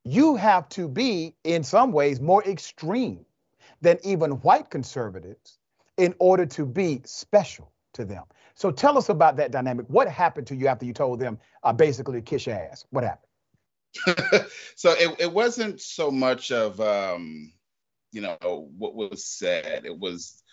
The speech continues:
Speaker 2: when I got back from Atlanta, uh, I had a meeting,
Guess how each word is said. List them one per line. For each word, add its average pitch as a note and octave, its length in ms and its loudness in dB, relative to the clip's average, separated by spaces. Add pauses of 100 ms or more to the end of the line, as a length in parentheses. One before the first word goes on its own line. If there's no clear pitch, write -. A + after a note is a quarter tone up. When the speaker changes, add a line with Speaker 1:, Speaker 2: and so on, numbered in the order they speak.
(280)
Speaker 2:
when G2 120 -2
I F#2+ 80 4
got A#2+ 240 2
back B2+ 160 4
from A2 140 -4
Atlanta, F2 500 -6 (260)
uh, E2+ 320 -6
I F#2+ 40 -4
had F#2+ 240 -2
a F2+ 60 2
meeting, F#2 640 -4